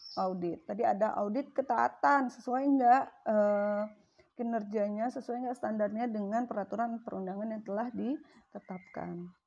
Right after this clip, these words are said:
Selanjutnya, sebagai pemenuh permintaan dari pelanggan atau pasar. Biasanya, ya, untuk sebuah perusahaan, stakeholder apabila ingin menanam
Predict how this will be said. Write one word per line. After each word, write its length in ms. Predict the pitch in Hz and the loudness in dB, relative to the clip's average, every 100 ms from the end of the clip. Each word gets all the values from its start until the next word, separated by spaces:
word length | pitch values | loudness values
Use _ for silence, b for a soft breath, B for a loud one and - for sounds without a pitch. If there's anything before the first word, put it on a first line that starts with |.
| _ _ _ _ _ | _ _ _ _ _
Selanjutnya, 800 | - 269 277 294 302 330 359 392 | 0 2 4 4 6 10 10 8
sebagai 720 | 359 302 247 262 247 302 330 | 0 0 4 6 12 12 12
pemenuh 640 | 320 277 262 247 277 330 330 - _ - | 8 6 6 6 6 4 2 -14 _ 2
permintaan 1120 | 277 277 277 277 262 262 254 240 - 269 277 | 4 6 4 2 0 0 2 2 2 0 2
dari 320 | 226 208 233 | 2 0 0
pelanggan 400 | - 196 185 220 | -2 -4 -2 -2
atau 480 | - 190 202 240 277 - | -2 -4 0 0 -2 -8
pasar. 400 | 196 190 190 180 | -10 -6 -6 -4
Biasanya, 880 | 202 190 - 262 311 240 180 202 311 B B B - | -4 -4 -4 2 4 4 2 -2 -4 B B B -6
ya, 320 | 190 190 233 | 0 0 0
untuk 320 | 226 214 214 | -4 -6 -10
sebuah 240 | - 220 208 | -6 -4 -4
perusahaan, 840 | 226 233 233 254 277 - - 185 240 294 294 _ | -6 -8 -4 -2 -2 -2 -4 -2 0 0 -2 _
stakeholder 1040 | - - 254 240 254 247 233 220 185 233 294 294 - | -20 -4 -2 0 0 2 2 2 2 0 -2 -8 -10
apabila 720 | - - 214 202 226 262 285 | -6 -2 -2 -2 0 2 2
ingin 480 | - 226 226 233 240 | -2 -6 -6 -4 -4
menanam 640 | 220 214 214 214 214 220 | -4 -6 -4 -2 -2 -4